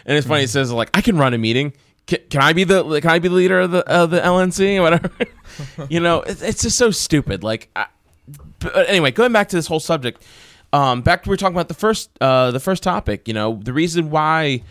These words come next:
Speaker 1: every, the reason why we got our page taken down and why each one of, you know, I, Matt, Jared, me, and a few other people who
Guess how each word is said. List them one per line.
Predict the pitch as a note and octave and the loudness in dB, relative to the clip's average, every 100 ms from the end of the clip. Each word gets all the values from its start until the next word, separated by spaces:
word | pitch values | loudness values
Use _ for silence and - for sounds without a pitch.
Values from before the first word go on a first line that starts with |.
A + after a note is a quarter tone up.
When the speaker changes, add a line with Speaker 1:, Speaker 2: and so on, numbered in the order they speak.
| - _ _ - | -20 _ _ -2
Speaker 1:
every, | E3 G3 | 0 0
the | F#3+ F3+ | -2 -2
reason | D#3+ F3 E3+ | -2 -2 -2
why | D#3 | -2
we | C#3+ D#3+ | -2 0
got | D#3 C#3+ C3+ - | 0 0 -2 -4
our | B2 | -6
page | - - C#3 E3 G3 - | -6 -4 0 0 -2 -2
taken | D3+ C3 A#2 | -2 -2 -4
down | G#2+ G#2+ A2+ | -2 -2 -2
and | |
why | B2+ B2+ - - | 2 2 0 -12
each | - E3 F#3 D#3+ | -6 -4 -4 -6
one | C3+ D3 E3 | -2 0 0
of, | D3 | 0
you | B2 | -2
know, | B2 | -2
I, | G#2 A#2+ A#2+ | 0 -2 -2
Matt, | A2+ B2+ C#3 C#3+ C#3 | -4 -2 0 0 -2
Jared, | - B2+ C3+ B2+ | -2 0 0 0
me, | B2+ C3+ C3+ | -2 -2 -2
and | A2+ | -2
a | A#2+ | -4
few | C3+ C3 | -2 0
other | D3 | -2
people | D3 A2+ G#2+ - - - - | -4 -8 -8 -10 -20 -18 -4
who | C#3+ A#2+ | -2 -2